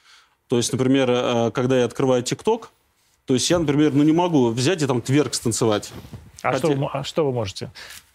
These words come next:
Speaker 1: Ну, я не смогу тверк станцевать, даже если бы захотел бы. <laughs> Но я в том смысле, что... Хотя я бы на это посмотрел бы.
Speaker 2: А тверк это как?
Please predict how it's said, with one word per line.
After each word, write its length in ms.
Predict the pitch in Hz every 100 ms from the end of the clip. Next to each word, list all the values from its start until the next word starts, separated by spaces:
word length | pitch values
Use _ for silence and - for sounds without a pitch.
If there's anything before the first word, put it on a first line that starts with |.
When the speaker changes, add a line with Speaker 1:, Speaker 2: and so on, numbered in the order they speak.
| -
Speaker 1:
Ну, 120 | 139 151
я 160 | 147
не 80 | 139
смогу 260 | 135 160 160
тверк 200 | 160 127
станцевать, 320 | 147 156 143
даже 160 | 135 143
если 80 | 135
бы 60 |
захотел 420 | 147 196 175 226
бы. 100 | 185 - - 202 - 196
<laughs> 1120 | - - 254 202 226 - - 143 - 302 226
Но 80 | 131
я 160 | 143 151
в 60 |
том 120 | 151 165
смысле, 460 | - 214 - -
что... 160 | - - - - - - - -
Хотя 220 | 127 156
я 100 | 135
бы 80 | 123
на 40 | 123
это 80 |
посмотрел 580 | - 139 147 143 147 196
бы. 180 | 143 139 277 330 - - 208 165 139 - -
Speaker 2:
А 100 | 131
тверк 320 | 131 160 160
это 140 | 135 139
как? 320 | - 110 -